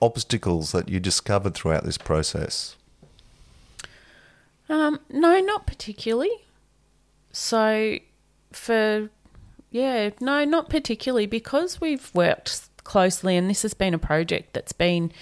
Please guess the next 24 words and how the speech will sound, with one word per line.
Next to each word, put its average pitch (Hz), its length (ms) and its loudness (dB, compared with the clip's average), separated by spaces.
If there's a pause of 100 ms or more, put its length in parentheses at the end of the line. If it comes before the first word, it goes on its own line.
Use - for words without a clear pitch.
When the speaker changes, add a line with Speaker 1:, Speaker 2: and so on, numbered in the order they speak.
(260)
Speaker 2:
in 175 120 2
the 170 60 4
pipeline 170 720 0
for 160 340 0 (160)
quite - 300 0
some 165 280 0
time 170 380 0
now. 180 380 -2 (480)
Um, 196 460 4 (120)
there 196 180 2
haven't 190 480 -2
been 185 300 0
particular 175 680 -4 (1200)
roadblocks 180 580 2
or 175 80 4
anything 175 380 0
that - 120 -2
we've 185 100 2
Speaker 1:
Excellent. 180 220 0
Speaker 2:
had. 262 160 2
We've 294 200 -6
been 247 220 -4
really 180 280 0
lucky. 165 460 -4